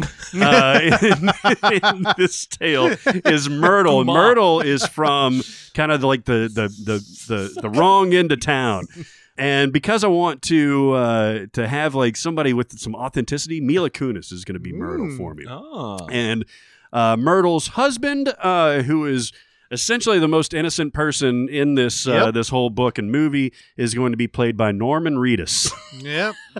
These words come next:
Speaker 1: Yeah.
Speaker 3: You think he s-, screams
Speaker 1: You
Speaker 3: innocence,
Speaker 1: got,
Speaker 3: huh?
Speaker 1: you got, you got some, uh, some real, like, character faces in
Speaker 2: Yeah.
Speaker 1: this.
Speaker 2: Yeah, yeah.
Speaker 1: Norman Reedus and Caleb Landry Jones have,
Speaker 2: Yeah.
Speaker 1: have very marked looking faces. Like, just, you know, just,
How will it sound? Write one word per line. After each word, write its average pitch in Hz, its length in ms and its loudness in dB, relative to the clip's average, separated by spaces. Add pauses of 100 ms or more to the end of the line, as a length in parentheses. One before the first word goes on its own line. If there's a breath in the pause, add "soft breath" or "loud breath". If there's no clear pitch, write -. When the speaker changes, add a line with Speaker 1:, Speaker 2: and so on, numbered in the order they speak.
(220)
Speaker 1:
Yeah. 160 280 -2
Speaker 3:
You 127 140 -4
think 143 160 -2
he 147 140 0
s-, - 340 -4
screams 180 440 0
Speaker 1:
You 180 80 2
Speaker 3:
innocence, - 480 2
Speaker 1:
got, 123 120 0
Speaker 3:
huh? 262 60 2
Speaker 1:
you 330 60 4
got, 277 440 0
you 190 120 0
got 294 260 0
some, 180 380 -2
uh, 147 400 0
some 151 440 -10
real, 180 380 2
like, 147 300 -4
character 175 520 -4
faces 123 840 -10
in 113 80 0
Speaker 2:
Yeah. 110 120 4
Speaker 1:
this. 110 360 -14
Speaker 2:
Yeah, 196 220 -6 (160)
yeah. 165 180 -8
Speaker 1:
Norman 190 360 -4
Reedus 175 500 -4
and 135 180 -14
Caleb 156 360 -6
Landry 135 440 -8
Jones 120 640 -12
have, 120 80 -4
Speaker 2:
Yeah. 120 460 -6
Speaker 1:
have 123 180 -10
very 139 500 -2
marked 143 580 -6 (400)
looking 135 460 -10
faces. 113 560 -12
Like, 117 220 -12
just, 127 280 -16
you 135 120 -14
know, 113 180 -12
just, 120 260 -18